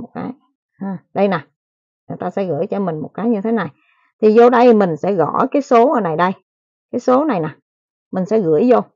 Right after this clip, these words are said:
Gõ, ha, ví dụ em gõ ở đây một sáu chín tám bốn xong mới bấm vô đây. Verify. Thì sau khi em gõ vô đây thì ở trên đây người ta báo rằng là đã được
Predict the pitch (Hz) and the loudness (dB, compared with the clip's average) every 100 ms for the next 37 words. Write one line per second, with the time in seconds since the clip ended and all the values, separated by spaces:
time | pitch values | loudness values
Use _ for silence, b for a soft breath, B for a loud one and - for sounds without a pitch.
0 | _ _ 165 - _ 202 190 220 214 123 | _ _ -10 -10 _ -10 -4 0 2 0
1 | 208 202 - 214 233 180 160 160 208 220 | -4 -6 -6 -2 -2 -2 -4 -6 -6 -2
2 | 233 247 233 226 220 269 190 196 208 233 | -2 -2 -2 -2 -2 -4 -8 -6 -4 -2
3 | 254 190 170 135 _ _ _ _ _ _ | -2 -4 -6 -10 _ _ _ _ _ _
4 | 190 185 180 185 170 _ _ _ _ _ | -6 -4 -4 -6 -6 _ _ _ _ _
5 | 190 190 233 254 247 277 131 226 262 214 | -2 2 4 6 4 4 0 2 2 2
6 | 196 _ - 196 156 - _ _ - 247 | -2 _ 0 2 0 -6 _ _ -2 2
7 | 233 233 302 277 214 214 208 285 226 165 | 4 4 2 2 -2 -2 0 2 0 0
8 | 147 - _ - 151 151 277 247 180 | -4 -6 _ -8 -6 -2 2 4 2